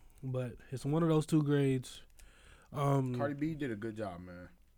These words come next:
Speaker 1: I don't
Speaker 2: She did
Speaker 1: think it's Grammy nominated,
Speaker 2: No, it's not.
Speaker 1: um, qu-, quality. But we
Speaker 2: I
Speaker 1: got,
Speaker 2: do
Speaker 1: we got, but we got a long year to go, so it might get there by default. God damn it. Um, I will say this though, Victory Lap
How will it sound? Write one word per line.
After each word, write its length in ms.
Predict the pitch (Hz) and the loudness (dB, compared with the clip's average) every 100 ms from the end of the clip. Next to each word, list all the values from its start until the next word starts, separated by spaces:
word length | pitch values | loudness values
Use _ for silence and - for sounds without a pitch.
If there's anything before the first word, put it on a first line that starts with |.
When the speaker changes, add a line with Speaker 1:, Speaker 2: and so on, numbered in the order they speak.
| - - | -6 4
Speaker 1:
I 60 | |
don't 120 | 156 | 6
Speaker 2:
She 40 | 165 | 8
did 40 | |
Speaker 1:
think 180 | 190 185 | 8 8
it's 140 | 175 139 | 4 4
Grammy 460 | 139 156 165 170 | 6 8 8 6
nominated, 720 | 165 160 165 165 165 165 160 | 4 4 4 4 4 4 0
Speaker 2:
No, 120 | 104 107 | -2 -2
it's 80 | |
not. 280 | 151 160 156 | 2 4 4
Speaker 1:
um, 300 | 151 143 131 - - - | 2 0 -4 -12 -16 -4
qu-, 180 | 160 - - - | -4 -4 -14 2
quality. 480 | 185 175 175 180 - - - - - - - - - - - | 8 8 8 2 -2 -12 -20 -20 -20 -20 -20 -20 -20 -20 0
But 80 | 143 | 8
we 60 | 214 | 12
Speaker 2:
I 20 | |
Speaker 1:
got, 100 | 240 | 12
Speaker 2:
do 40 | 202 | 12
Speaker 1:
we 80 | 220 | 10
got, 80 | 196 | 10
but 120 | 214 | 10
we 60 | 254 | 12
got 140 | 226 | 12
a 40 | |
long 720 | 208 214 214 214 214 180 160 - | 12 12 10 8 6 2 -2 -4
year 180 | 165 190 | 4 6
to 60 | 180 | 8
go, 220 | 185 160 | 10 8
so 200 | 156 156 | 8 6
it 60 | |
might 380 | 165 180 170 156 | 8 6 6 2
get 180 | 160 165 | 2 4
there 120 | 170 | 6
by 120 | 160 151 | 6 4
default. 400 | 139 151 135 127 | 4 0 0 -2
God 160 | 131 | -4
damn 200 | 127 127 | -2 -4
it. 80 | 123 - _ - - - - | -4 -10 _ -20 -20 -14 -2
Um, 320 | 131 139 135 | 4 4 6
I 100 | 139 | 8
will 220 | 143 165 | 10 8
say 180 | 160 151 | 8 6
this 220 | 151 160 | 6 4
though, 220 | 156 156 | 6 4
Victory 480 | 139 131 156 160 156 | 4 4 2 4 6
Lap 300 | 156 156 151 | 6 6 4